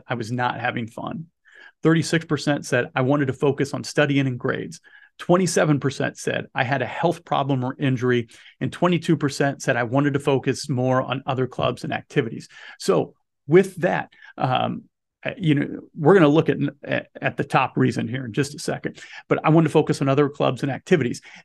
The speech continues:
That's another reason why we don't want kids just specializing and playing year round in one sport. It doesn't necessarily help with their development. In fact, there's other studies that have shown that, um, that kids who grew up playing multiple sports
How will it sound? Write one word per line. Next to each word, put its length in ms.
That's 180
another 560
reason 420
why 220
we 160
don't 420
want 300
kids 360
just 260
specializing 800
and 120
playing 440
year 360
round 460
in 220
one 320
sport. 520
It 220
doesn't 340
necessarily 580
help 280
with 140
their 100
development. 600
In 80
fact, 240
there's 240
other 240
studies 380
that 100
have 140
shown 360
that, 140
um, 500
that 220
kids 340
who 200
grew 320
up 160
playing 260
multiple 380
sports 500